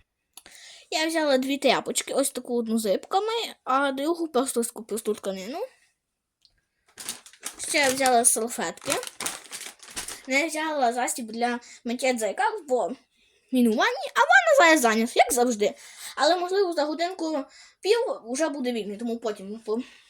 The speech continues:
витираємо дзеркало одне і друге. А поки займемося поверхнями.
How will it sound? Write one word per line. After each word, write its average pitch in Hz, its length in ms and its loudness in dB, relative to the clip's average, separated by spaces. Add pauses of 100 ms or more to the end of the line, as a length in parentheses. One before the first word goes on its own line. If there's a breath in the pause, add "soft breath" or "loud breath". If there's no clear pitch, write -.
(240 loud breath)
витираємо 233 560 -2
дзеркало 370 480 -2
одне 277 300 -4
і 262 240 -4
друге. 196 580 -12 (880 loud breath)
А - 120 -4
поки 381 280 -4
займемося 302 540 -4
поверхнями. 202 680 -10